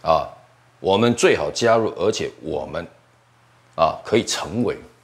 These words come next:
啊，所以它应该是从这个地方过来，我们可以成为，啊，啊，那么可以，啊，就是最好加入慢跑的行列，而且成为，而且我们可以变成怎么样啊？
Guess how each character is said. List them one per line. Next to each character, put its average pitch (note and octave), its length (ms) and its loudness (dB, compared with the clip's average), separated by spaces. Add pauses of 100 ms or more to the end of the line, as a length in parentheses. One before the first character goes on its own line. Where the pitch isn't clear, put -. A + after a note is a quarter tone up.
(440)
啊， E2+ 80 -6
所 B2 120 -4
以 A#2+ 60 2
它 B2 220 -2
应 B2+ 100 -2
该 B2 80 0
是 A2+ 140 -4
从 F2 240 -8
这 F3+ 140 -4
个 - 120 -4
地 F2+ 160 -6
方 D2+ 180 -6
过 D2 180 -8
来， - 60 -10 (600)
我 E2 100 -4
们 D#2 140 -4
可 D#2+ 100 -6
以 F2 40 0
成 D#2+ 240 -10
为， C#2+ 80 -12 (600)
啊， D2+ 200 -2 (460)
啊， D2+ 200 -2 (340)
那 E2+ 80 -8
么 E2 120 0
可 A#2+ 140 2
以， A#2 240 2
啊， D2+ 320 0
就 A2 120 -2
是 G#2+ 120 -6
最 D#3 260 4
好 D2+ 160 -4
加 A2 220 0
入 A2+ 100 0
慢 A2+ 180 -2
跑 E2 100 -10
的 D2 40 -8
行 E2 160 -8
列， G2 180 -6 (460)
而 C#3 260 8
且 D#2 220 -4
成 F#2+ 300 -8
为， D2+ 180 -12
而 F#2 100 -4
且 E2 140 -8
我 D2 300 -10
们 E2 200 -8 (200)
可 G2+ 100 -6
以 F2+ 60 -2 (100)
变 A#2 180 4
成 D2 220 -12
怎 - 80 -14
么 - 80 -12
样 E2 100 -6 (140)
啊？ D#2 160 -2